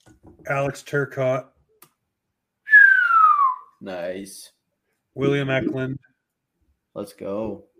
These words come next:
Speaker 1: I'm supposed to get a veteran. I didn't get a veteran.
Speaker 2: You
Speaker 1: Then I got a,
Speaker 2: didn't?
Speaker 1: I got a Sid Crosby holo grips.
Speaker 2: Well, that, doesn't Eberle count as the veteran or no?
Speaker 1: Maybe. Maybe. And I got, uh,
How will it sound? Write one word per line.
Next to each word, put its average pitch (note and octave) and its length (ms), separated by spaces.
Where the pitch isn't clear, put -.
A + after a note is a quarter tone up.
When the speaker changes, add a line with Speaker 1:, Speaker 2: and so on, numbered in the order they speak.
Speaker 1:
I'm C3+ 80
supposed - 180
to F#3+ 80
get E3+ 120
a C#3+ 40
veteran. C3 540
I - 20
didn't C#3+ 200
get C#3 100
a C3 40
veteran. B2+ 440
Speaker 2:
You A#2+ 80
Speaker 1:
Then D3 80
I D3+ 40
got D3+ 120
a, D3 220
Speaker 2:
didn't? E3 180
Speaker 1:
I D3+ 100
got D#3 100
a C3+ 40
Sid E3+ 300
Crosby D3+ 440
holo C3+ 300
grips. C3 520
Speaker 2:
Well, D3 120
that, F#3+ 480
doesn't D3+ 280
Eberle D3 360
count C#3+ 280
as B2+ 240
the B2 400
veteran C3 300
or B2+ 80
no? A2 220
Speaker 1:
Maybe. B2 540
Maybe. A#2 440
And C3+ 220
I C#3 80
got, C3 360
uh, B2+ 280